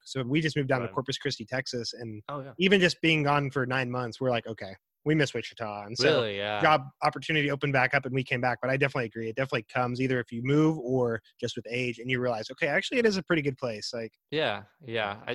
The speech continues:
Speaker 2: it has a lot of positives, way more than negatives, especially, I think as young people are just like, "Oh,
Speaker 1: <clears throat>
Speaker 2: we don't have, like, a nightlife," or whatever it is, you know? You're
Speaker 1: Right.
Speaker 2: just like, "Yeah, okay, I can kinda see that." But when you, you get older, it's like, "I don't really care about that stuff anymore." <laughs> So then
Speaker 1: Right,
Speaker 2: you're like,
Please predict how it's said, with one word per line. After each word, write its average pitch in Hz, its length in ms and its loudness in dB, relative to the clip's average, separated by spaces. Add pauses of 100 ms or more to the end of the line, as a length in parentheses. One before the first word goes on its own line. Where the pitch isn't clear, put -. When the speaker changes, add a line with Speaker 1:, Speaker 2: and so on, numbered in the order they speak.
Speaker 2:
it 127 140 -6
has 135 160 0
a 113 40 -4
lot 104 280 -2
of 101 140 -8
positives, 101 420 -6
way 123 180 -4
more 117 220 -4
than 104 240 -12 (100)
negatives, 110 420 -6
especially, 123 440 -6 (100)
I 143 80 -2
think 202 180 -2
as 135 200 2
young 120 200 0
people 107 280 -6
are 104 60 -2
just 98 180 -12
like, 95 200 -10 (280)
"Oh, 127 120 0
Speaker 1:
<clears throat> - 0 -
Speaker 2:
we 123 140 -4
don't 127 140 -6
have, 113 160 -2
like, 98 260 -6 (480)
a 110 40 -14
nightlife," 110 720 0
or 110 80 -4
whatever 151 420 4
it 127 80 -2
is, 151 320 -2
you 156 80 -4
know? 151 180 2
You're 120 160 0
Speaker 1:
Right. - 20 -4
Speaker 2:
just 117 180 -8
like, 110 240 -4 (320)
"Yeah, 165 380 4
okay, 170 160 0
I 156 100 4
can - 120 -20
kinda 147 220 -2
see 147 160 -8
that." 117 220 -4
But 117 160 -2
when 135 240 -6
you, 127 300 -10
you 127 180 -8
get 147 180 -4
older, 156 280 -2
it's 135 260 -8
like, 110 140 -10 (380)
"I - 80 0
don't 285 100 0
really 294 160 -2
care 349 200 -4
about 165 200 -2
that 131 120 -2
stuff 127 220 -2
anymore." 135 360 2
<laughs> - 0 -
So 214 200 4
then 190 160 8
Speaker 1:
Right, - 0 -
Speaker 2:
you're 196 140 8
like, 175 180 8